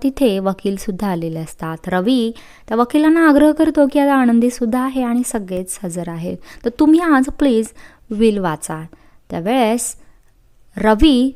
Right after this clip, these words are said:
वकिलांशी थोडा अरेरावीने बोलतो. त्यावेळेस वकील चिडतात आणि म्हणतात की "तुम्ही माझ्याशी या पद्धतीने बोलू शकत नाहीये, तर ज्यावेळेस मिस भावना इथं हजर असतील त्यावेळेसच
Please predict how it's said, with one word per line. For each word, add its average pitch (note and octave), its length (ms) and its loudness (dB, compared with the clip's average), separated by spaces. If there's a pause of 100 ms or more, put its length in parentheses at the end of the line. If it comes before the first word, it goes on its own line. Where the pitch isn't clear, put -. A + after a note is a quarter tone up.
वकिलांशी C#4+ 840 0
थोडा A#3 320 2
अरेरावीने F3 640 -2
बोलतो. E3 360 -8
त्यावेळेस E3+ 460 -4
वकील A#3 320 -2
चिडतात D#4 540 -2
आणि C#4 100 4
म्हणतात C4 420 2 (160)
की B3+ 180 2 (340)
"तुम्ही C4 180 4
माझ्याशी D#4+ 380 4
या D#4 100 4
पद्धतीने C4 480 2
बोलू A3 260 2
शकत - 380 -12
नाहीये, E3+ 340 -8 (440)
तर A3+ 280 4
ज्यावेळेस A#3+ 760 2
मिस C4 260 2
भावना A3 480 2
इथं A#3+ 220 -2
हजर C#4+ 300 4
असतील A3+ 460 -2
त्यावेळेसच C4 680 -2